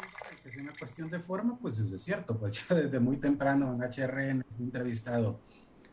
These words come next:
lo puedo decir, porque ustedes, es, eh, fui entrevistado ahí por ese medio de comunicación y justamente eso le aclaré a Rosendo, en el sentido que, ah, se decía, "Bueno, ¿qué significa esto de que se habla por ahí de la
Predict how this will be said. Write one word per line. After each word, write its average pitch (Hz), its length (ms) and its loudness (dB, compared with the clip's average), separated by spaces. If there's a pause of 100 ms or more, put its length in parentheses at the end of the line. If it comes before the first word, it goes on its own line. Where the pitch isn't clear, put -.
(140)
lo 110 100 -4
puedo 123 180 0
decir, 147 260 0
porque 131 160 -4
ustedes, 117 480 2
es, 110 280 -6 (760)
eh, 120 420 2 (380)
fui 127 100 -2
entrevistado 135 720 2
ahí 139 220 2
por 123 200 -2
ese 117 160 0
medio 123 260 0
de 131 120 0
comunicación 139 760 -2
y 180 60 -4
justamente 123 720 -2
eso 113 180 -2
le 127 100 4
aclaré 123 420 0
a 113 80 2
Rosendo, 131 560 -4 (380)
en 185 80 0
el 190 120 2
sentido 175 520 2
que, 139 300 2 (720)
ah, 117 840 0
se 113 120 -6
decía, 127 300 -2
"Bueno, - 200 -10
¿qué 180 100 0
significa 170 500 2
esto 185 300 0
de 107 100 -4
que 110 100 -6
se 120 160 -2
habla 143 180 2 (120)
por 131 120 -2
ahí 135 200 2
de 135 120 0
la 110 320 0